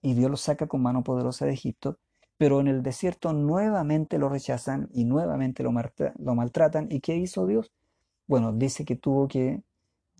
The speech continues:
ponerlos a dar vueltas en el desierto, una odisea que duraría solo unos cuantos días o un par de, de, de meses.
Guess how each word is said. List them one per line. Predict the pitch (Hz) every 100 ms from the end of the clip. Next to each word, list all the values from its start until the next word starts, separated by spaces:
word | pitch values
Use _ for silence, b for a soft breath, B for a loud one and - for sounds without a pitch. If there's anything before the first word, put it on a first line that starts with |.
| _
ponerlos | 135 123 143 160 143
a |
dar | 143 143 143 -
vueltas | 135 143 143 151
en | 135
el | 135
desierto, | 131 - 135 - 143 139 143
una | 131 131 131 131
odisea | 127 123 156 143
que | 143
duraría | 127 127 123 139 135
solo | - 147 143 147
unos | 139 131
cuantos | - 139 139 135 127
días | 139 143 139
o | 131
un | 123
par | 135 131
de, | 135 123 120
de, | 120 -
de | - 120
meses. | 135 143 185